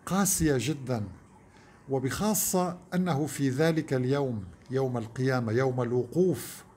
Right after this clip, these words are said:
بين يدي الله، يوم لقاء الله. تصور لو أنك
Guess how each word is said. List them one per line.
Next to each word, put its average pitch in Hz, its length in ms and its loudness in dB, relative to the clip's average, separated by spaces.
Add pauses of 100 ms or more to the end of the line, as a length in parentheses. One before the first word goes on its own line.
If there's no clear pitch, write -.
(100)
بين 139 220 0
يدي 123 440 2
الله، 117 300 -2 (360)
يوم 160 480 4
لقاء 156 420 -2
الله. 170 160 2
تصور 208 600 0 (1900)
لو 170 240 0
أنك 180 560 2